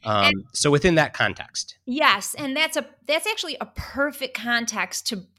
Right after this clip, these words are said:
Speaker 2: to f-, circle back and talk about the four decision disruptors. Um, so remember, I'm, what I'm focused on is the in the moment decisions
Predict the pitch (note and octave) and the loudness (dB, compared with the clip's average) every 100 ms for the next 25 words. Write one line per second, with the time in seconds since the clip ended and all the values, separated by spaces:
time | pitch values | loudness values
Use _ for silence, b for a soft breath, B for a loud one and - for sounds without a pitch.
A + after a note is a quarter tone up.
0 | - B3 - - - - C#4 C4 C4+ A#3 | -2 -2 -6 -14 -8 -6 0 2 2 0
1 | A3 G#3 A3+ G3+ A3+ G3 A3 G3+ F#3 F3+ | 0 0 -2 -2 2 2 2 2 2 2
2 | F#3+ - G#3+ F#3+ F3+ G#3 F3+ E3 E3+ F3+ | -8 -2 -2 0 -2 -2 -4 -6 -6 -2
3 | D3+ - D3+ - - - B B B B | -2 -2 -12 -10 -12 -12 B B B B
4 | B - A#3+ A3 G#3+ G#3+ - b b - | B -2 0 2 -2 -4 -14 b b 0
5 | D#4+ C#4 B3+ C#4+ C#4+ D4+ D4+ A#3 - _ | 6 6 6 0 4 4 4 -2 -2 _
6 | _ _ _ - B3 E4 F4+ F#4 F#4+ _ | _ _ _ -2 0 0 -2 -4 -8 _
7 | _ _ _ _ _ A#3 B3 B3+ B3+ C#4+ | _ _ _ _ _ -6 2 2 4 2
8 | E4+ - F4 D#4 D#4 C4+ - G#3 F3+ F3 | 0 -4 2 2 2 -2 -2 -4 -4 -8
9 | F3+ - A#3+ G#3 G3 - - C#4 D#4 E4 | -8 -4 -2 0 -2 -6 2 2 4 4
10 | D4+ C#4 C4+ C4+ B3 - B3 A#3+ G3+ E3 | 4 4 2 0 2 2 2 0 -2 -4
11 | F#3 B3 D4+ - | -6 -4 -2 -2